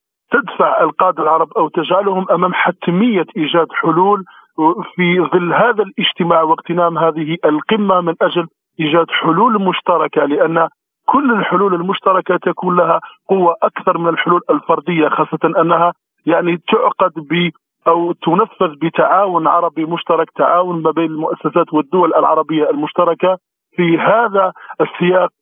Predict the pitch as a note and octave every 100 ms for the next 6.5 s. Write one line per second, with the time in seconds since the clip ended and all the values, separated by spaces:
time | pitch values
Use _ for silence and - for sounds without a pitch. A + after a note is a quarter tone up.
0 | _ D#3+ E3+ G#3 A3 G#3 F3+ E3+ E3+ E3+
1 | E3 E3+ E3 E3 D#3+ - - D#3+ - E3
2 | - E3 F3+ G3+ D#3 D3+ D3+ - _ D#3
3 | D#3 E3 E3+ D#3+ _ _ - G3 F3+ E3+
4 | - D#3 D3 G3 F#3 D#3+ D3 C#3 D#3+ E3
5 | D#3+ D3+ D#3 E3+ F3 G3 E3+ D#3 D3+ E3
6 | F3 F3+ E3 D3+